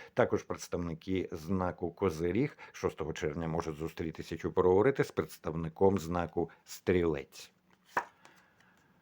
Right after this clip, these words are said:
Для водоліїв непоганий день для починання чогось нового, і він співпадає з молодиком, тож можете сьогодні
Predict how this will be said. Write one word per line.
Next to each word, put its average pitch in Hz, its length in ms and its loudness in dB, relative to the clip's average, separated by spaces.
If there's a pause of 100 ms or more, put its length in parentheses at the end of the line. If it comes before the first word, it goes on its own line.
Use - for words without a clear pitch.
Для 127 280 6
водоліїв 139 840 6
непоганий 123 560 2
день 101 280 4
для 95 200 4
починання 101 840 -2
чогось 85 460 -4
нового, 87 680 0
і 87 360 -2
він 85 200 -4
співпадає 82 800 0
з - 120 -12
молодиком, 85 800 -2
тож - 200 -2
можете 110 460 -2
сьогодні 107 640 -2